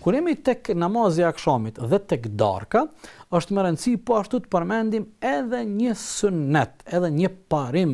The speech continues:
dhe një rregull të pejgamberit ton sallallahu alaihi wasallam. Kur vinte në shprehje dhe ishte ushqimi hazër, ishte i gatshëm, darka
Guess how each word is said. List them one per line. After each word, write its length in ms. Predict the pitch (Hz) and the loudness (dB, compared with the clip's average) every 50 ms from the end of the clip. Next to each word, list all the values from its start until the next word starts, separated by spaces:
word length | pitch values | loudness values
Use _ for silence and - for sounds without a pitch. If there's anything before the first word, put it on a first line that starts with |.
| 113 107 | -2 -4
dhe 80 | 120 | -6
një 220 | 120 123 123 120 113 | -4 -4 -4 0 2
rregull 320 | 151 208 226 196 208 190 - | 2 2 2 0 -2 -2 -2
të 140 | - 143 - | -4 -2 0
pejgamberit 540 | 147 143 139 131 131 139 170 175 151 - - | 0 0 0 0 0 0 0 0 0 0 -2
ton 160 | 175 170 147 | -4 -4 -4
sallallahu 600 | - - 143 135 123 117 123 147 160 143 123 131 120 | -4 -4 -4 -2 -2 -2 0 0 0 0 -2 -4 -6
alaihi 160 | 123 123 120 | -6 -6 -6
wasallam. 320 | 113 - - 110 110 107 107 - - - - - - - _ | -8 -8 -8 -8 -8 -8 -10 -12 -18 -20 -20 -20 -20 -20 _
Kur 240 | - - 151 127 | -2 0 2 2
vinte 380 | 127 175 262 285 269 277 247 233 | 4 2 2 0 0 0 -2 -2
në 140 | 214 196 170 - | 0 -2 -4 -4
shprehje 580 | - - - 233 233 226 190 156 156 151 139 127 | -10 -4 0 2 4 4 2 2 2 2 2 0
dhe 80 | - - - 214 190 | -2 -2 0 -2 -2
ishte 240 | - - - 202 - | -2 0 -2 0 2
ushqimi 600 | 170 160 139 - - - - 226 220 202 180 160 135 113 - - - | 2 0 0 -2 -4 -2 0 0 2 2 2 0 -2 -4 -8 -6 2
hazër, 500 | - 180 180 160 135 110 98 107 101 98 - - _ | 4 6 6 6 4 2 -2 -4 -4 -4 -8 -8 _
ishte 320 | 151 151 - - - 147 135 | -4 -4 -4 -4 -4 -2 -2
i 80 | 131 | 0
gatshëm, 480 | 123 117 160 165 156 - - - 120 110 - - - - - - | 2 4 4 2 2 0 -4 -6 -6 -6 -6 -8 -16 -20 -16 -10
darka 480 | - 123 127 196 190 170 135 - 127 113 | -2 2 4 4 4 4 2 -2 -6 -6